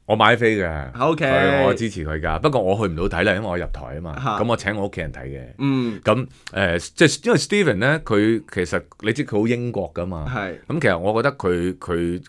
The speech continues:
Speaker 1: 佢今次演繹我，我都有期待，但我實在我哋要入台，我去唔到睇。
Speaker 2: 嗯。
Speaker 1: 咁，誒，同打對台就冇關嘅，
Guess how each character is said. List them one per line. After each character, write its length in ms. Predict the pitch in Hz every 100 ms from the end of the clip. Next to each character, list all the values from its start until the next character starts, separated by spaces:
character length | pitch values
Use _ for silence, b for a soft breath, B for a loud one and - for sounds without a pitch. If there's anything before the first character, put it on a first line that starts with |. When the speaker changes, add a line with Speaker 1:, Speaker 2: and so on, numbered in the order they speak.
| -
Speaker 1:
佢 280 | 85 85
今 180 | 87 123
次 180 | 110 92
演 240 | 85 82 110
繹 120 | 67
我， 200 | 76 82 -
我 140 | 92
都 200 | - 160
有 180 | 139 87
期 180 | 82 69
待， 100 | 73 78
但 120 | 82 85
我 100 | 95
實 120 | 76
在 240 | 73 73 71 - _
我 120 | 87
哋 120 | 90 85
要 100 | 73
入 60 |
台， 160 | - 64 67
我 180 | 73
去 60 | 76
唔 20 | 69
到 100 | -
睇。 160 | 62 60 -
Speaker 2:
嗯。 280 | 120 113 98 B B B
Speaker 1:
咁， 80 | - 135
誒， 280 | 120 87 82 B B
同 200 | - 95
打 200 | 87 95
對 160 | 147 107
台 120 | 82
就 80 | 80
冇 160 | 78 101
關 240 | 101 101
嘅， 160 | 87